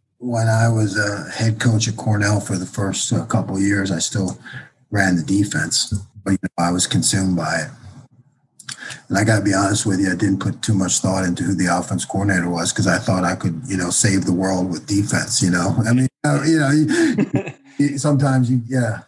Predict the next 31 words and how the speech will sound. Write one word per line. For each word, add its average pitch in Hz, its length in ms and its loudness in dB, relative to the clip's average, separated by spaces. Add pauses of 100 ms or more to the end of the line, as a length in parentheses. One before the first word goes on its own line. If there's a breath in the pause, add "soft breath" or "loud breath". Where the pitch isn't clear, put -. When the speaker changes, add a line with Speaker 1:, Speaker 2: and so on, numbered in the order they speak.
(100)
Speaker 1:
sometimes 120 480 2
you 113 60 2
need 117 160 4
a 113 40 2
little 107 180 0
bit 107 160 -2
of 104 100 -6
ego 117 280 2
reduction, 104 600 -2
but 95 180 -6
I 107 100 -2
did, 113 260 0 (360 loud breath)
I 120 120 2
didn't 120 480 2 (340)
put, 123 400 0
um, 104 360 0 (160)
that 110 340 0
much - 380 -6
thought 113 420 0
into 92 360 -8
it. 85 120 -14 (960)
And 107 240 0
you're 113 140 2
right, 113 240 2
having 113 340 2
been 113 240 4
now 117 380 2
into 113 340 -2
the 101 100 -6
Big 110 300 -2
twelve, 101 600 -4